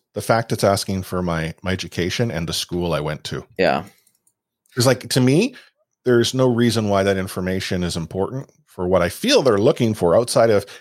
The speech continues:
Speaker 1: intelligence or insight for them to gather, essentially free research. And if there's something that I can stress to everyone who's listening, companies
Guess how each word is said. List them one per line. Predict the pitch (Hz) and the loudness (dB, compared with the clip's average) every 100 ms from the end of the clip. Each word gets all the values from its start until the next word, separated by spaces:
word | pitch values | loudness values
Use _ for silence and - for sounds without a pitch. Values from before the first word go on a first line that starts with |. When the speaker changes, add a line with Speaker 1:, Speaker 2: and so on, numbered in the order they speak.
| _ | _
Speaker 1:
intelligence | 131 123 131 156 135 135 - | -8 -2 0 0 -2 -4 -6
or | - | -6
insight | 113 110 113 | -6 -2 -2
for | - | -2
them | 95 90 | -4 -4
to | 87 | -2
gather, | 90 80 69 | 0 0 -2
essentially | 82 185 175 165 120 | 0 2 2 0 0
free | - 143 113 | 0 2 2
research. | 98 90 85 - - - - - - | 2 -2 -4 -8 -14 -16 -20 -20 -4
And | 156 175 | 2 4
if | 170 | 4
there's | 175 - | 2 4
something | 196 190 185 | 0 2 4
that | 160 120 | 6 6
I | 120 | 4
can | 123 | 0
stress | 104 - 98 90 - - _ - | -4 2 2 2 -4 -10 _ -10
to | - 101 - | -6 -4 0
everyone | 123 143 131 | 0 2 2
who's | 113 107 85 | 0 -2 -2
listening, | 95 - 170 233 311 _ _ _ _ _ - - _ _ _ _ _ _ _ - | 0 2 2 0 -4 _ _ _ _ _ -20 -20 _ _ _ _ _ _ _ -2
companies | 123 135 175 196 208 - | 0 2 4 4 2 -2